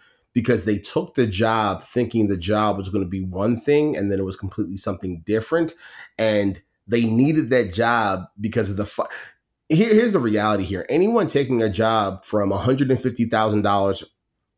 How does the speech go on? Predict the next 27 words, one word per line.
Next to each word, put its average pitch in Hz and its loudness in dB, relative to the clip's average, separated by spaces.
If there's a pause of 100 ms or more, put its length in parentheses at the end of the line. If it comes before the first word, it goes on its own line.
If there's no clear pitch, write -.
(100)
below 98 0 (540)
most 139 4
likely 170 0
they 117 4
need 110 4
that 87 -6
job, 80 -12 (1000)
right? 143 2
Can 135 0
we 160 8
all 151 6
agree 139 4
with, 139 4
like, 107 0
most 151 2
likely 120 0 (340)
the 113 0
f-, - -8
ones 127 4
that 123 2
are 110 0
taking 135 0
those 110 2
roles 120 2
are 110 2
not 107 0 (260)
financially, 127 0